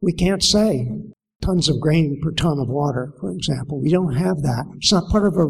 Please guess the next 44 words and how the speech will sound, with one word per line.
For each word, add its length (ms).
vocabulary. 1040
And 100
the 80
reason 400
it's 160
not 220
is 160
because 760
we've 160
always 240
had 300
plenty 220
of 80
water. 360
So 240
there 140
was 120
no 140
need 380
to 100
think 180
about 300
it. 60
I 20
think 220
we've 160
reached 240
the 80
point 260
where 160
we 140
have 260
to 140
rethink 540
the 100
whole 180
water 300
situation 720
and 160
come 160
up 160
with 160
a 60
strategy 840